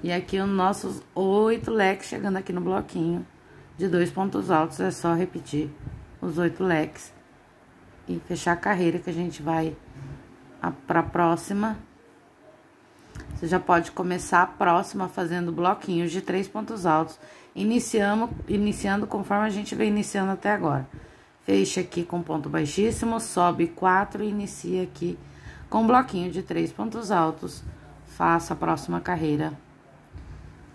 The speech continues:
Três pontos altos. E quando chegar aqui no lequinho, eu retorno. Fiz aqui o outro lado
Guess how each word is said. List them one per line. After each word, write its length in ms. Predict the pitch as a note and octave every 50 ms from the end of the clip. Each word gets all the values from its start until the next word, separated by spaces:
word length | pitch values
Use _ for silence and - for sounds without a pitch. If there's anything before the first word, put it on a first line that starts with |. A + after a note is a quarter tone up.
| - - - - - - - - - - - - - - - - - - - - - - - - - - - - - - -
Três 300 | - F3 F3 D#3+ D3+ -
pontos 420 | - - E3+ F3 E3 F#3+ G3+ F#3
altos. 420 | G3 F3+ E3+ F3 F3 - - - - - - - - - - - - -
E 80 | - E3+
quando 260 | - F#3+ G3+ G3+ G3
chegar 300 | - - A3 G#3 G#3+ G#3+
aqui 200 | G#3+ G#3+ G#3+ -
no 160 | G#3+ A3 A3+
lequinho, 520 | A3+ A#3 A#3+ A#3+ - - G#3+ G3+ G3 - - - - -
eu 160 | - - G#3+
retorno. 460 | G3+ G3 A3+ A3+ - - - - - - - - - - - - - - - - - - - - - - _ _ _ _ _ _ _ _ _ _ _ _ _ _ _ _
Fiz 280 | - G#3 G3+ F#3+ D#3+
aqui 320 | E3+ D#3+ D#3+ - - F#3+ G#3+
o 60 | A3
outro 420 | G#3+ F3 E3 F#3 F3+ - F#3 F3
lado 480 | E3+ D#3+ D#3+ D#3 E3 F3 D#3 F3 F#3